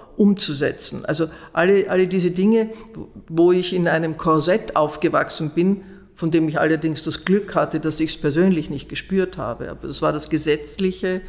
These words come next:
Korsett für die Gesellschaft da. Aber ich habe erlebt, wie es abgebaut wurde. Ich habe ein ständiges, ein ständiges positives Weitergehen erlebt. Und das in einem langen Zeitraum.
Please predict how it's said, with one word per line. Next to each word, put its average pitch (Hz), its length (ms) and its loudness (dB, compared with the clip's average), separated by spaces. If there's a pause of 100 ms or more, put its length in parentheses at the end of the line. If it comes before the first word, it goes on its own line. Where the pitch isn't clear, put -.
(140)
Korsett 160 480 0
für 185 120 0
die 180 100 -4
Gesellschaft 160 640 0
da. - 200 -8 (720)
Aber 156 280 2
ich 190 180 -2
habe 165 260 0
erlebt, 160 460 -2
wie 151 80 0
es - 240 -2
abgebaut - 720 -2
wurde. - 360 -10
Ich - 160 -6
habe 208 200 0
ein 170 120 0
ständiges, 226 920 0 (540)
ein 185 140 2
ständiges 214 880 2 (520)
positives 220 640 2
Weitergehen 180 600 0
erlebt. - 500 -14 (640)
Und 170 200 0
das 175 460 0
in 185 140 4
einem 170 380 0
langen 214 500 4
Zeitraum. 180 600 -2